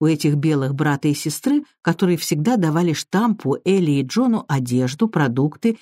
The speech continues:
и деньги для беглых негров, потому что ненавидели рабство куда сильнее, чем чернокожих рабов. Вспомнив все это, они прямо-таки взбесились. Глотали питьевую соду на утро после пира, чтобы успокоить бунтующие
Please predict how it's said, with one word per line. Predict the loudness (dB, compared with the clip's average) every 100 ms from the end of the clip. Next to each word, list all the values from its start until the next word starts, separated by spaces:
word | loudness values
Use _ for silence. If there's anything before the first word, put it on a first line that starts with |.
| -2
и | 0
деньги | 2 2 2 2
для | 2 2
беглых | 0 0 -2 0
негров, | 0 0 -2 -8 _ _ -6
потому | 0 2 0
что | 0 -4 -4 _
ненавидели | 0 2 2 2 2 0
рабство | 0 0 -2 -4 -6
куда | -2 0 -2
сильнее, | 0 0 2 2 0 -4 _
чем | -2 0
чернокожих | 0 0 0 0 -2 -2 -2
рабов. | -2 -2 -6 -10 _ _ _ -12
Вспомнив | -12 -2 0 2 2 0
все | -4 -2
это, | 0 0 0 -2 -2 _ _ _ _
они | 2 2
прямо-таки | 0 0 2 2 0 -4 -2
взбесились. | -2 0 -2 -2 -4 -4 -8 -16 -20 _ _ _ _ _ _ -2
Глотали | 2 2 2 2 2
питьевую | 0 0 0 2 2 0
соду | -2 0 2 0
на | 2
утро | 0 0 -4
после | -2 -4 0 -2
пира, | 0 2 2 0 -4
чтобы | -10 -2 2 2
успокоить | 0 0 0 2 0 0
бунтующие | 0 0 2 0 0 -2 -4 -2 -4